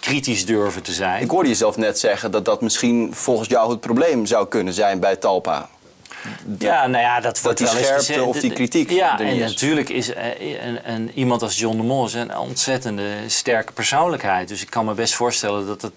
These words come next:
Speaker 1: heel veel mensen het moeilijk vinden. Bovendien is het ook je baas die je salaris betaalt. Dus ik snap best dat mensen dat lastig vinden om het daarover te hebben.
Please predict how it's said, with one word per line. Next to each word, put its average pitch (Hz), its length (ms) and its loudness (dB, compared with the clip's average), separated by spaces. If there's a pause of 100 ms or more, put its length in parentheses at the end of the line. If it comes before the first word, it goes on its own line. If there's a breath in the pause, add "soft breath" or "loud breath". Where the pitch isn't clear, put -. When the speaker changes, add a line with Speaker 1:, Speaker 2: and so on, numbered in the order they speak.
Speaker 1:
heel 110 200 -2
veel 110 100 -6
mensen 107 300 -2
het 92 80 -8
moeilijk 120 320 0
vinden. 95 400 -4 (560 loud breath)
Bovendien 110 460 0
is 101 100 -2
het 110 120 -4
ook 110 160 -2
je - 80 -6
baas 107 420 0
die 104 200 -4
je 101 60 -4
salaris 131 460 0
betaalt. 90 540 -4
Dus 104 160 -6
ik 104 100 -8
snap 117 260 0
best 113 200 0
dat 92 120 -10
mensen 104 340 -4
dat 104 140 -4
lastig 107 340 0
vinden 101 340 -4
om 104 140 -8
het 101 120 -10
daarover 98 320 0
te - 80 -8
hebben. 113 320 -4